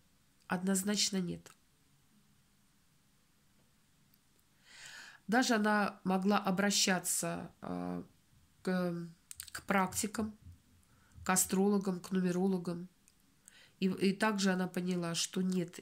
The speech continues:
им не по пути вместе. Она не сможет больше вывозить эти отношения. Я вижу это так.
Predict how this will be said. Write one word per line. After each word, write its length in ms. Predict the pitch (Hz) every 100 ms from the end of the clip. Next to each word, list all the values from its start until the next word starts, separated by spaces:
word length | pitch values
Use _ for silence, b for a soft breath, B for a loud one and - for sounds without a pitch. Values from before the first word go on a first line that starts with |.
| -
им 220 | 208 269
не 240 | 196 185 220
по 140 | 220
пути 460 | 202 202 - 160 165 _ _ _
вместе. 640 | 160 180 180 165 - 165 - _ _ -
Она 260 | 180 185 196
не 120 | 202
сможет 420 | - 220 185 170
больше 480 | 170 180 175 - 170 B B B B B
вывозить 640 | 170 202 190 185 208 254 -
эти 240 | 190 185
отношения. 680 | 180 190 190 - 175 165 165 -
Я 200 | 175 220
вижу 280 | 220 202 190
это 200 | 190 190
так. 380 | - 175 170